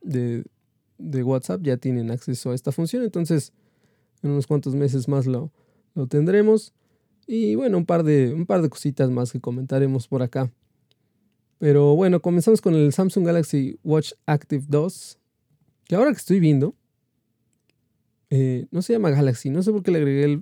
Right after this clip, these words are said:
el, el prefijo al, Galaxy al, al, <laughs> al,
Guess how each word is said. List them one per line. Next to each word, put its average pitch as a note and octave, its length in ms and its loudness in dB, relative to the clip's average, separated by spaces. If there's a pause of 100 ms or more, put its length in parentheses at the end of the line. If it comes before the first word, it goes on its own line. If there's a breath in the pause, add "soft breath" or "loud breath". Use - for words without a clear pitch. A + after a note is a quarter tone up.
el, B2+ 340 -2 (840)
el D#3 180 -4
prefijo C#3 640 -2
al, C3+ 200 -4
Galaxy C#3+ 600 -2
al, C3+ 140 -4
al, - 300 -4 (120)
<laughs> F3 140 -6
al, D3 240 0